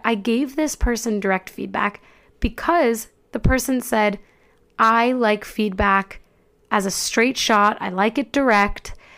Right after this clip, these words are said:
And that's, you know, that's how I prefer to hear feedback." If that's how you prefer to hear feedback, I'm going to deliver the feedback that way, right? Because someone who wants a direct message is not going to want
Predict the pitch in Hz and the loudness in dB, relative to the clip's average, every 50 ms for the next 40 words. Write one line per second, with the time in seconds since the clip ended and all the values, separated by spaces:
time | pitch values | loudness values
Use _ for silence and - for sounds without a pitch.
0 | - - - - - 233 226 220 220 214 214 214 220 - - 320 240 220 208 196 | -20 -18 -4 -2 0 2 2 4 4 4 2 2 0 -6 -4 -2 0 2 2 2
1 | 190 196 - 196 - 202 196 196 - 214 202 202 196 190 185 - 202 196 - - | 0 -4 -2 0 2 2 2 2 0 0 2 2 4 4 4 4 4 4 2 2
2 | 196 180 185 180 - 202 185 - - 254 254 - 220 - 180 - _ _ _ _ | 0 0 -2 -2 -4 -6 -6 -2 -2 -4 -4 -2 -6 -8 -10 -12 _ _ _ _
3 | _ _ _ _ _ _ _ _ _ _ - 269 262 - 247 220 240 277 294 330 | _ _ _ _ _ _ _ _ _ _ 0 0 0 0 -4 -4 -2 0 0 0
4 | 349 - - - - - - _ _ - - - 277 247 247 - - - - 240 | -2 -4 -6 -8 -8 -10 -12 _ _ -6 -2 0 0 2 2 2 0 2 2 2
5 | 226 208 202 196 190 - 330 370 294 - 208 - 220 220 277 285 302 269 262 233 | 2 2 2 0 0 0 0 0 2 0 0 2 2 2 2 2 2 2 2 0
6 | - - - 240 240 233 202 220 196 202 - 277 320 311 277 220 196 - - - | 0 0 0 2 2 2 2 2 0 0 0 -2 0 2 0 0 0 -2 -4 -4
7 | 95 95 - - - - 220 220 247 285 - 269 247 - 262 233 - - 269 254 | -4 -4 -4 -4 -2 0 2 2 2 2 2 0 0 2 0 0 0 0 0 0
8 | 285 302 302 277 285 233 226 220 220 226 - 220 196 208 202 190 - - 214 226 | 0 0 0 0 2 2 4 2 2 2 0 -2 -2 0 -2 -2 0 0 0 0
9 | 240 - 233 202 185 180 - - - - - - - 247 208 220 233 233 233 220 | 2 0 -2 -4 -4 -6 -10 -16 -20 -20 -8 -4 -2 -2 0 2 2 4 4 4
10 | 226 226 - 254 247 247 240 226 214 208 202 202 202 202 | 2 2 2 2 2 2 2 2 2 2 2 2 0 0